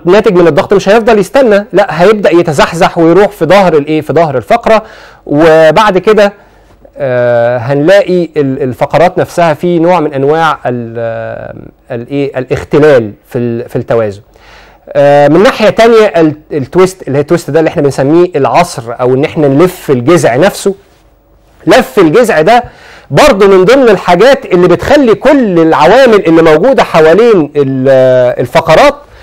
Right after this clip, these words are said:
انها تنضغط، وطول ما هي بتنضغط،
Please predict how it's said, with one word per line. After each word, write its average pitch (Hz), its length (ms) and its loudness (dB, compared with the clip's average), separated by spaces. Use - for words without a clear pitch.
انها 208 520 2
تنضغط، 180 680 0
وطول 277 380 2
ما 190 140 0
هي 233 160 4
بتنضغط، 240 500 0